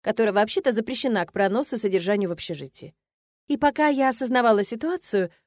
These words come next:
пушистая морда Борда проскакала мимо меня на выход, чтобы удрать через неплотно закрытую дверь. «Эй!» — возмутилась я.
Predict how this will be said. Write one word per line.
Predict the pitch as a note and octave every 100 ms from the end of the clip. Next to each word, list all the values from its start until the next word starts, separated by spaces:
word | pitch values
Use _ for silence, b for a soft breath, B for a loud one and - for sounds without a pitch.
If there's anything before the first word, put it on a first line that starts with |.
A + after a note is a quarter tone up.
| _
пушистая | C4+ A3+ C4 -
морда | A#3+ C4+ B3
Борда | A#3 B3 A3+ G#3
проскакала | A3 G#3+ A#3+ A3+ A3+ G#3+
мимо | G#3 A3
меня | G#3+ G#3+ G#3
на | G#3
выход, | B3+ G4 C4 - _
чтобы | - - C4
удрать | D4 C4 F#4+
через | - F4 E4
неплотно | D4 C#4 B3 C#4 D4
закрытую | A#3+ A3+ A#3 A#3
дверь. | D#3+ D3+ _ _ _ _ _ - A4 E4+
«Эй!» — | D4+ A3+ A3 - _ _
возмутилась | F#3+ F3+ F3+ E3+ F3 E3+ -
я. | E3